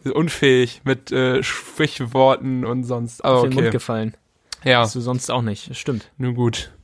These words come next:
Speaker 1: Ich muss mich wieder, ich muss meine Gedanken wieder sammeln.
Speaker 2: Gut, das machen wir und zwar jetzt eine ganze Woche lang, bis wir nächste Woche uns wieder zu Wort melden. Und, äh, ich würd sagen, damit haben wir es für heute, oder?
Speaker 1: Ja,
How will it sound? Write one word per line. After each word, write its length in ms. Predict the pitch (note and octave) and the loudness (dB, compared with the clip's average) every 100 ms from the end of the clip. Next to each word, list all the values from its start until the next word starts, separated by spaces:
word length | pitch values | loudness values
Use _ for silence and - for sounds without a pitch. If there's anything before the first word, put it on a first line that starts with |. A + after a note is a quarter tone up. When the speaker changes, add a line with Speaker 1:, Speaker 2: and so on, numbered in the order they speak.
| _ _ _ _ _ | _ _ _ _ _
Speaker 1:
Ich 100 | - | -4
muss 160 | B2+ | 0
mich 160 | C3 A2+ | 0 2
wieder, 200 | B2+ B2 | 4 4
ich 80 | A#2+ | 2
muss 100 | A#2+ | 0
meine 200 | B2+ A#2+ | 0 0
Gedanken 360 | A#2 A#2+ A#2+ A#2 | 0 -2 0 0
wieder 220 | A2+ A2+ | 0 0
sammeln. 440 | A2+ A2+ A2 G#2+ - - _ _ _ _ _ _ _ _ - | 2 2 0 -2 -8 -18 _ _ _ _ _ _ _ _ 2
Speaker 2:
Gut, 240 | F#3+ - - | 2 2 0
das 140 | D3+ | 2
machen 280 | D3+ F#3 D#3 | 4 4 4
wir 120 | B2+ | 4
und 100 | B2+ | 2
zwar 240 | C3+ C#3+ C#3+ | 2 2 4
jetzt 280 | D3 - - | 2 0 -2
eine 140 | C#3 | 0
ganze 320 | C#3 E3 D3 | 2 2 2
Woche 160 | D3+ D#3 | 2 2
lang, 320 | A2+ A#2+ E3 - | 2 0 -2 -6
bis 160 | C3+ | -4
wir 80 | C#3 | 0
nächste 340 | C3 D#3 - B2 | 2 2 2 2
Woche 360 | B2 B2+ B2 | 2 4 2
uns 220 | B2 C3 | 2 -2
wieder 280 | C3 C3+ B2+ | -2 0 0
zu 180 | - A2+ | 0 -2
Wort 220 | G#2+ A#2+ | 0 -2
melden. 380 | G2+ G2+ A2 D#3 - - - - _ - | -2 0 0 -2 -8 -20 -20 -20 _ -4
Und, 360 | B2+ C3 C3 | 0 2 2
äh, 260 | B2+ B2 B2 | 4 4 4
ich 100 | B2 | 2
würd 120 | B2 | -2
sagen, 180 | A#2+ A#2 | 0 2
damit 220 | B2 C3 | 2 2
haben 120 | D3+ F3+ | 2 2
wir 80 | |
es 120 | A#2 - | 2 2
für 120 | G#2 | 0
heute, 360 | G2+ G2+ F#2+ G#2+ | 2 0 -2 -2
oder? 300 | - C#3 F3+ - - | 0 2 0 -4 -6
Speaker 1:
Ja, 400 | D#3 D#3 B2 D3 | 2 2 2 -2